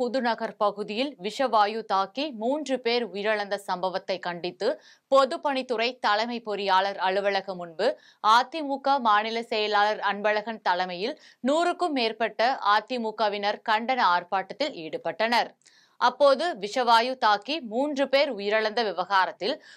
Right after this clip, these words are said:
உயர் நீதிமன்ற தலைமை நீதிபதி தலைமையில் நீதி விசாரணை நடத்த உத்தரவிட வேண்டும் என்று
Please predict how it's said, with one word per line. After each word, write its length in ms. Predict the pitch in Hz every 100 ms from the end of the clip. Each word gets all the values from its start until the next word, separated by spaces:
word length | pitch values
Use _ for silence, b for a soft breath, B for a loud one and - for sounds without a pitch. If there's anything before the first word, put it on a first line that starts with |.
| B 233
உயர் 260 | 277 330 269
நீதிமன்ற 540 | 262 254 247 240 247 254 226
தலைமை 300 | 214 214 196
நீதிபதி 420 | 208 208 202 202 202
தலைமையில் 440 | 196 190 185 233 277 -
நீதி 260 | 220 240 214
விசாரணை 480 | 180 220 196 196 202 175
நடத்த 320 | 175 175 208 226 185
உத்தரவிட 400 | 180 226 202 190 165
வேண்டும் 300 | 202 202 180
என்று 240 | 165 185